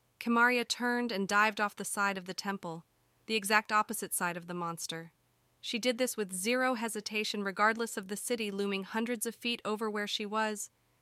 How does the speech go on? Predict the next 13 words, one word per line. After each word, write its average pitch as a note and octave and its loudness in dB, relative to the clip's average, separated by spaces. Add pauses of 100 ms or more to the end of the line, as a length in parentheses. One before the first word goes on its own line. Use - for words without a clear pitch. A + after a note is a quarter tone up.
(100)
as G3+ 0
her A3 0
tactical A3+ 2
suit G#3+ -4
transformed A3+ -4
into G#3+ -6
a G3 -6
sleek A3 -4
wingsuit G3 -8
as F3 -10
the F3+ -6
appendages F3 -6
retracted. F3 -6